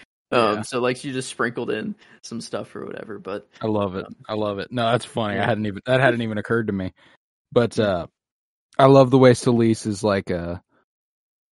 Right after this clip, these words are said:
Speaker 2: "Yeah, I'm not real happy about what Stannis wants to do here, man. She wants to take, he wants to take our fucking daughter, who I just can't fucking stand." Um, I mean, she, I, I don't, I don't wanna do that. And Melisandre's like, "Ah,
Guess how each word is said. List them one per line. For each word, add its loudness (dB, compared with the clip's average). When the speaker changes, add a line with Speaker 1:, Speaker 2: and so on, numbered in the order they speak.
Speaker 2:
"Yeah, 10
I'm 8
not 10
real 12
happy 6
about 6
what 2
Stannis -2
wants -2
to -6
do 0
here, 0
man. -2
She -4
wants 4
to -6
take, 4
he 0
wants 4
to -6
take 2
our 2
fucking 0
daughter, 0
who 0
I 0
just -8
can't -6
fucking -6
stand." -6
Um, 0
I 2
mean, -2
she, -2
I, -4
I -2
don't, 0
I -2
don't 0
wanna -4
do -8
that. -10
And -6
Melisandre's -6
like, -8
"Ah, 6